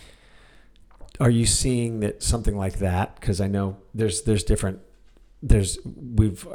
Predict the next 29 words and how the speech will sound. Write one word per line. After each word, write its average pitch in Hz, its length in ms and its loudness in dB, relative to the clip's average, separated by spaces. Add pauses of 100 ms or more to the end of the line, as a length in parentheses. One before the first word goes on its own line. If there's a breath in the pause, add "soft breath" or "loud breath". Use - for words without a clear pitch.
(120)
got 98 180 0
other 113 160 2
friends 90 260 -4
who 95 100 2
are 90 40 0
like, 90 200 0
"Look, 135 160 0
my 92 100 -2
kid 107 180 2
doesn't 98 200 6
mind 87 180 -6
the 85 40 -6
mask. 82 320 0
It's - 120 -10
fine." - 280 -8
It's - 240 -12
like, 95 220 -4
well, 135 80 0
it's 131 100 -4
been 147 160 4
two 147 140 6
fucking 101 340 2
years, 87 380 -2
and 92 200 -8
you 90 60 -4
think 98 200 0
that 104 100 0
that's - 240 0
normal? 92 400 -4